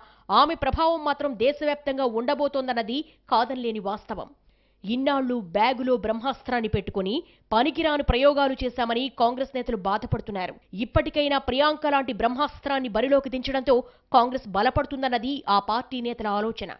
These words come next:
ప్రస్తుతానికి రాహుల్ గాంధీ పోటీ చేయాలనుకుంటున్న అమేథీ నుంచి బీజేపీ మంత్రి స్మృతి ఇరానీ పోటీ చేయనున్నారు.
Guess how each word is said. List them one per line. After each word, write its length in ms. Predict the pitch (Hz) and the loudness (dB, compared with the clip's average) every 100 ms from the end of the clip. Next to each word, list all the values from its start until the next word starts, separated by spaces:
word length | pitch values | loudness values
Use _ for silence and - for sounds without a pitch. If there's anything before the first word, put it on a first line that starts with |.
| _ | _
ప్రస్తుతానికి 640 | 269 277 - 339 302 277 240 | -2 0 -2 -2 -2 -2 2
రాహుల్ 320 | 233 269 269 | 2 2 -2
గాంధీ 300 | 247 240 247 | -2 -2 -6
పోటీ 360 | - 262 269 240 | -4 -6 -6 -6
చేయాలనుకుంటున్న 640 | 233 269 262 254 247 220 214 | -4 -2 -2 -2 -8 -6 -2
అమేథీ 340 | 254 269 254 | -2 -2 -4
నుంచి 380 | 233 - 262 302 - | -6 -6 -8 -8 -10
బీజేపీ 440 | 175 269 254 294 269 | -4 -2 -2 -2 -4
మంత్రి 240 | 247 - | -8 -10
స్మృతి 400 | - - 254 302 | -12 -10 -8 -6
ఇరానీ 360 | 294 269 254 254 | -2 0 0 -2
పోటీ 320 | 226 247 277 262 | -2 -4 -4 -4
చేయనున్నారు. 440 | 247 240 226 | -2 0 0